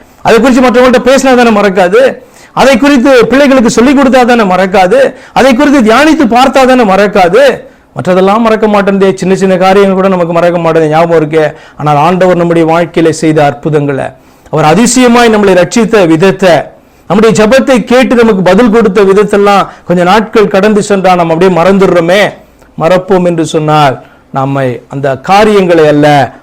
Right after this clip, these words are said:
அவரையே நாம மறக்கிறோம் என்று சொல்லி அர்த்தம். அப்ப ஆராய்ந்து பார்த்தல் என்றால் தியானிக்கிறது, யோசிப்பது என்று சொல்லி அர்த்தம். சங்கீதம் எழுபத்தி ஏழாம் அதிகாரம் பனிரெண்டாவது வசனம், சங்கீதம் எழுபத்தி ஏழு பனிரெண்டு. "உம்முடைய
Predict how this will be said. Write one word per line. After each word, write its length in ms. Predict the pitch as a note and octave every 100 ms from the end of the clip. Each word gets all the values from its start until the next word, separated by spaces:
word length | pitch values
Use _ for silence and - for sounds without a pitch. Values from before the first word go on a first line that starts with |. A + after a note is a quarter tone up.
| -
அவரையே 400 | C3 E3+ F3 G3
நாம 340 | F#3 E3 D3
மறக்கிறோம் 380 | D#3+ D#3+ E3+ E3
என்று 180 | D3+ C#3+
சொல்லி 480 | C#3+ C3+ D3 C3 - -
அர்த்தம். 500 | - C3+ C3 - A2+ - -
அப்ப 180 | C#3 C3
ஆராய்ந்து 520 | D#3 G#3 A3 A3 G#3+
பார்த்தல் 380 | F#3+ F#3 F#3 F#3+
என்றால் 420 | F3 E3 D#3 C3+
தியானிக்கிறது, 960 | C#3 D3 G3 F#3+ D3+ E3 D#3 D#3 C#3+ -
யோசிப்பது 800 | D3 F3 E3+ F3+ D3+ E3 D3+ D#3
என்று 200 | C#3 C#3+
சொல்லி 260 | - C3+ C3+
அர்த்தம். 440 | B2+ - C#3 A2 - - -
சங்கீதம் 500 | - A#3 C4 C4 A3
எழுபத்தி 460 | G3+ B3+ C4 A3 G3+
ஏழாம் 300 | G#3+ A3+ G#3
அதிகாரம் 440 | F#3+ F#3 F#3 E3+
பனிரெண்டாவது 580 | E3 F#3 G3 F#3+ F#3 E3+
வசனம், 420 | G#3 - D3 C3+
சங்கீதம் 460 | B2+ F3 F#3+ G3+ F#3
எழுபத்தி 440 | F#3 G3+ G3 E3+
ஏழு 300 | D#3+ D#3 D3
பனிரெண்டு. 600 | D3 C#3 C3+ B2+ G#2+ A2 _ _ _ _ _ - - - _ _ _ _ _ _ _ _ _ _ _ _ _ -
"உம்முடைய 720 | A#3+ D#4+ D4+ C4+ G3+ E3 A#3